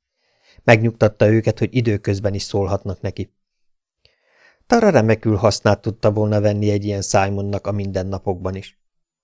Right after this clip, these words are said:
A tengerre néző teraszon költötték el a vacsorát.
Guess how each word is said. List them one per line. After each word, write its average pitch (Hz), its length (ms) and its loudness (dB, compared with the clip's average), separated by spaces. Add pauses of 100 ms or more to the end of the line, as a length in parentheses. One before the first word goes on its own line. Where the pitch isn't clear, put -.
(320)
A 196 120 4
tengerre 113 460 6
néző 107 340 2
teraszon 104 500 0
költötték 98 640 -4
el 92 120 -2
a 95 60 -6
vacsorát. 92 560 -10